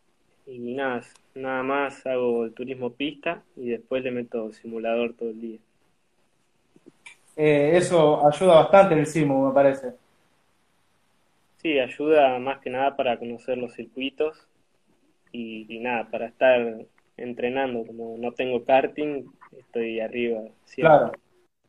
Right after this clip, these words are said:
Speaker 2: Bueno, San-, Santi, muchas gracias por estos minutitos brindados. Seguramente después de Altagracia vamos a hacer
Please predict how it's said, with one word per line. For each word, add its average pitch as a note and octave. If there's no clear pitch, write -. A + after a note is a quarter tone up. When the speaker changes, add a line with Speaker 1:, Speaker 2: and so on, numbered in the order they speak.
Speaker 2:
Bueno, D#3
San-, D3+
Santi, E3
muchas D#3+
gracias E3
por C#3+
estos C#3
minutitos C#3
brindados. F#3
Seguramente D3+
después D#3
de C#3+
Altagracia D3+
vamos D3
a -
hacer D3